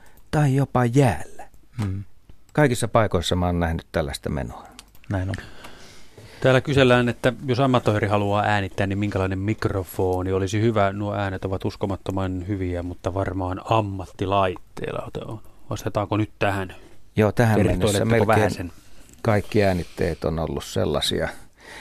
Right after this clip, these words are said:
Speaker 1: ammattilaiteäänityksiä. Juha, sä olit äänittänyt paraboililla.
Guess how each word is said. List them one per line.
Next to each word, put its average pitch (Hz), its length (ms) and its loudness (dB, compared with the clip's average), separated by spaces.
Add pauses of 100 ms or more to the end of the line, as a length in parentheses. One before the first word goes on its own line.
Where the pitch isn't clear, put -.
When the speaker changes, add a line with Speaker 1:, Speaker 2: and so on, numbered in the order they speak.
(420)
Speaker 1:
ammattilaiteäänityksiä. 95 1120 0
Juha, 101 320 0 (680)
sä 113 160 0
olit 107 260 -2 (600)
äänittänyt 104 480 2 (120)
paraboililla. 92 760 -2